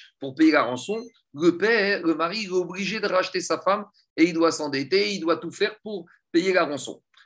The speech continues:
Et donc, en contrepartie de cette obligation que le mari devra payer la rançon pour libérer sa femme, les Chachamim, ils lui ont donné au mari les loyers et les revenus de sa femme. Alors, dit la Gemara, cet,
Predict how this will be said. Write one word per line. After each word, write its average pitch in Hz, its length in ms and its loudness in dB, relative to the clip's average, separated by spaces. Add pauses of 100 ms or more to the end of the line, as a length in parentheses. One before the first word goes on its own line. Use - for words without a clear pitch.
(160)
Et - 100 4
donc, 190 320 -4
en 143 100 -2
contrepartie 190 600 -6
de 143 80 0
cette 127 260 -4
obligation 151 540 -2
que 131 100 -12
le 127 120 -4
mari 139 300 -2
devra 127 300 -6
payer 135 160 -6
la 127 80 2
rançon 127 360 -8
pour 104 120 -20
libérer 120 280 -10
sa - 140 -10
femme, 247 280 0 (340)
les 135 80 -4
Chachamim, 151 480 -4
ils 226 120 -4
lui 196 80 -4
ont 190 120 -2
donné 170 240 2
au 156 80 -2
mari 143 440 -4 (280)
les 170 240 8
loyers 160 600 4 (240)
et 170 80 2
les 175 120 2
revenus 202 380 -2
de 226 60 -4
sa - 180 0
femme. - 180 -4 (420)
Alors, 135 180 0
dit 214 80 -4
la 226 120 4
Gemara, 139 380 -2
cet, - 500 -2